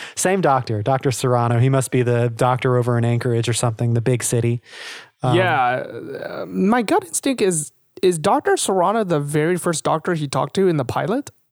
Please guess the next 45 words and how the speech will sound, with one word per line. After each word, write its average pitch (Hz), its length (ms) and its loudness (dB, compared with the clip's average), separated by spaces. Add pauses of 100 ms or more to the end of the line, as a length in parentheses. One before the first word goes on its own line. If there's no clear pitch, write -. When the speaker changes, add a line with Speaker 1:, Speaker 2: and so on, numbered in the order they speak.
(1080)
Speaker 1:
He 160 120 2
doesn't 175 220 2
talk 160 200 0
to 151 80 2
a 123 40 2
doctor 110 260 0
in 104 60 -2
the 101 60 -2
si-, 110 160 -4 (100)
pilot, 110 300 0
does 107 160 -2
he? 117 160 -10 (1200)
He 151 100 0
talks 156 280 2
to 143 140 4
Pete 139 240 0
Gilliam, 117 380 2
who's 110 220 0
the, 113 180 0
uh, 107 180 0 (160)
travel 113 480 2
Speaker 2:
You're 151 100 4
right, 147 400 4
you're 117 120 2
right, 135 80 2
Speaker 1:
manager. - 240 2
Speaker 2:
you're - 80 2
right, 143 100 2
Speaker 1:
I, 190 80 4
I 190 60 2
Speaker 2:
you're 185 100 0
Speaker 1:
call 175 120 4
him 160 40 2
Speaker 2:
right. 151 60 0
Speaker 1:
the 139 60 0
travel 131 340 2
agent, 113 200 -2
but 113 120 -2
he's 127 120 2
some 127 180 0
Speaker 2:
The 120 60 0
Speaker 1:
sort 117 200 2
of 113 100 2
Speaker 2:
travel 135 220 -4
agent. - 300 -6